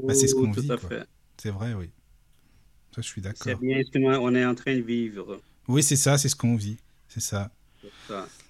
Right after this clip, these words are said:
Speaker 1: Ah bah, c'est génial. Vous voyez, les amis, je vous avais dit, hein, il y a les auditeurs qui sont là, qui réagissent avec nous. Je trouve ça génial. Enfin, enfin, c'est super important. Euh, voilà, c'est, on est tous connectés. C'est bien. C'est bien.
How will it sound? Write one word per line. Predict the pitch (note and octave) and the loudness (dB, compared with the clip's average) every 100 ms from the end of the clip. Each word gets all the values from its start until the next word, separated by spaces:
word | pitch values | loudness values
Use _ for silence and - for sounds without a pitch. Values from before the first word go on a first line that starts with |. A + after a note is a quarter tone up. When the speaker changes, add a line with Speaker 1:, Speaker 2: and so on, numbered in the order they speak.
| - | -4
Speaker 1:
Ah | C3+ | 0
bah, | C3 | 2
c'est | - B2 | 2 2
génial. | B2 C#3 E3 | 4 4 4
Vous | C#3+ | 2
voyez, | B2+ C#3+ | 2 2
les | D3+ B2+ | 2 4
amis, | B2 D3 | 4 4
je | C3 | 2
vous | A#2+ | 0
avais | A#2+ B2 | 2 2
dit, | A#2+ C#3 | 2 2
hein, | B2 B2 | 4 4
il | A#2 | 2
y | |
a | |
les | A2 A2 | 0 -2
auditeurs | A#2+ A#2+ A#2+ B2+ C3 C3+ | -2 -4 0 2 4 2
qui | - | -2
sont | - A2+ | -4 0
là, | A2+ A#2 B2+ B2+ | 2 4 2 0
qui | - A2+ G#2+ | 0 0 2
réagissent | A2+ G#2+ A2 - | 2 2 0 0
avec | A2 A2 - | 0 0 2
nous. | A#2 B2 B2+ | 4 6 4
Je | - | 2
trouve | - | -2
ça | - A2+ | -2 0
génial. | A2 G#2+ G#2+ G2+ | 2 2 2 0
Enfin, | - | -2
enfin, | F#2+ - F2 | -6 -4 -4
c'est | - | -2
super | - C#3 C#3 A#2+ | -2 -2 2 2
important. | A#2+ - - A2+ A2 A#2 F#2+ | 0 -4 -6 -4 -2 -2 -2
Euh, | F2+ - | -6 -6
voilà, | G#2+ E2+ | -4 -4
c'est, | E2+ - E2+ - - | -4 -6 -10 -16 -4
on | - D3 | 4 6
est | C#3+ | 6
tous | F3+ | 2
connectés. | - D#3 C#3 C3+ G#2 G2+ - | 4 6 6 4 -2 -4 -4
C'est | D3+ | -2
bien. | A2+ G2+ - - - - - - _ _ - _ _ - | 0 0 -4 -20 -20 -20 -20 -20 _ _ -20 _ _ -8
C'est | D3+ | -6
bien. | G#2 G2+ | -2 -4